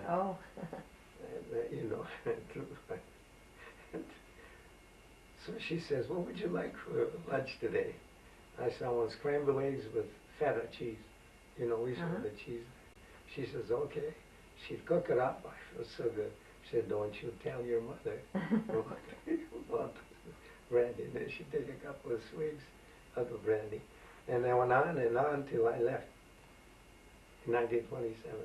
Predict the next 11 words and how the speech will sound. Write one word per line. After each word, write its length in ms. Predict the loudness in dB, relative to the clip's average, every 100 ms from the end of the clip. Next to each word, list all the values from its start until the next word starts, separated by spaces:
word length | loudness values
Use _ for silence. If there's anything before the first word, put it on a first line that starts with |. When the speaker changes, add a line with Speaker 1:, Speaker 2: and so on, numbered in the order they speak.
| -8
Speaker 2:
with 160 | -6 -2
Grandma. 360 | 2 2 2 -4 -10 -20 -20 -20 -20 -20 -20 -20 -12
She 60 | -10
was 120 | -10 0
so 120 | 0
beautiful. 500 | 0 0 -2 -4 -14 -18 -20 -20 -20 -14
Speaker 1:
Hmm. 140 | -12 -12 -14 -20 -20 -20 -20 -20 -20 -20 -20 -14
Speaker 2:
Yeah. 920 | -14 -14 -20 -20 -20 -20 -20 -18 -4
Speaker 1:
And, 220 | -2 -2 0
um, 440 | 4 6 8 6 2
uh, 100 | 0